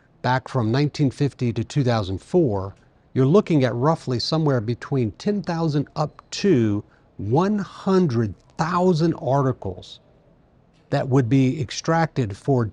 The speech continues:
just serious error. Okay? So, and today we have more data, more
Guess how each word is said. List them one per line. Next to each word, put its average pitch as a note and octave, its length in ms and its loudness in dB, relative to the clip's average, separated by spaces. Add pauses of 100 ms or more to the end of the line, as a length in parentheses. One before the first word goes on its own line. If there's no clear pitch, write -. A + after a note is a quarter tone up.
(120)
just - 580 -2 (480)
serious A2+ 720 0 (320)
error. G#2+ 340 -4 (760)
Okay? B2+ 420 0 (260)
So, C3+ 500 4 (200)
and B2 320 -4 (100)
today D#3 500 2
we B2+ 200 0
have A#2 360 0 (260)
more B2+ 720 4 (340)
data, G#2 440 0 (260)
more C3+ 560 4